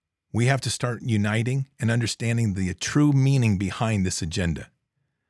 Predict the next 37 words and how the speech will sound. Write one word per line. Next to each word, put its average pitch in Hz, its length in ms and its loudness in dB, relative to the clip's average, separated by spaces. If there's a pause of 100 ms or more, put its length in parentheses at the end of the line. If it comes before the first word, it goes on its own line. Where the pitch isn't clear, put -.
(420)
Every 135 340 0
child 117 540 -2
that 92 100 -4
goes 117 280 0
through 117 260 -2
a 107 180 0
transgender 117 840 0
conversion 104 540 0
surgery, 92 540 -2 (240)
every 131 320 2
child 123 480 -2
that 104 100 0
is 98 140 0
given 110 400 0 (840)
one 120 240 2
of 113 140 0
these 110 320 -2 (500)
birth 120 340 0
control 107 380 0
pills 98 340 0
that 95 80 -6
the 101 80 -4
Supreme 127 460 2
Court - 320 0
now 101 220 2
has 98 120 0
said - 280 -4
are 101 160 2
now 107 280 0
available 95 560 0
until 95 300 -2
they 101 120 0
decide 95 560 -2
after 92 240 -4
they 95 140 0
were 92 120 0
suspended. 90 720 -4